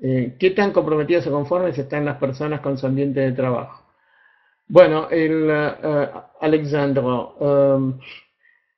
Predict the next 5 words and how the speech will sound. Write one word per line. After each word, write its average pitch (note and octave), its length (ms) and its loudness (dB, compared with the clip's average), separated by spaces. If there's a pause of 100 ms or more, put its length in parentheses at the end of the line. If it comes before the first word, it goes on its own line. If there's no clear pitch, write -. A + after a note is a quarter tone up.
(240)
eh, D3 680 0
cuando F3 320 4
uno, A3+ 440 4
eh, D3 480 0
digamos, E3 500 0